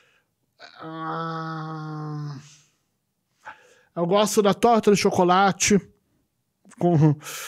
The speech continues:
no, com chocolate, onde é, é, a, a ideia, é pre-, embora tenha nuts, é, a ideia é predominar o chocolate, de um lugar que chama La Cura Gastronomia. Falando de comida mais acessível,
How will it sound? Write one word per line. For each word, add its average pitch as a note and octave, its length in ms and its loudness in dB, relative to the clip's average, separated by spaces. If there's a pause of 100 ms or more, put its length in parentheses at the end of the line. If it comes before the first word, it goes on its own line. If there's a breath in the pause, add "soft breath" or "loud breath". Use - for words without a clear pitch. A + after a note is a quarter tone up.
(220 loud breath)
no, D#3 180 -2
com F3 220 4
chocolate, F3 420 2
onde F3+ 240 4
é, - 20 2 (640)
é, F3 760 2
a, - 100 -2
a F#3+ 40 6
ideia, F#3+ 360 4
é G#3+ 40 2
pre-, G3+ 260 0
embora G3+ 360 4
tenha G3+ 260 2
nuts, G#3+ 580 4 (140)
é, D#3+ 100 -4
a E3 240 2
ideia F3+ 220 4
é G3 40 4
predominar F3 460 0
o D#3+ 60 0
chocolate, E3 580 -2 (440 loud breath)
de F#3+ 100 4
um - 20 6
lugar F#3 300 4
que - 60 -6
chama F#3 240 2
La G3 180 2
Cura G3+ 480 4
Gastronomia. D#3+ 960 -2 (1500 loud breath)
Falando A#3 380 4
de - 20 -8
comida A#3+ 260 0
mais G#3 200 2
acessível, D3 1160 2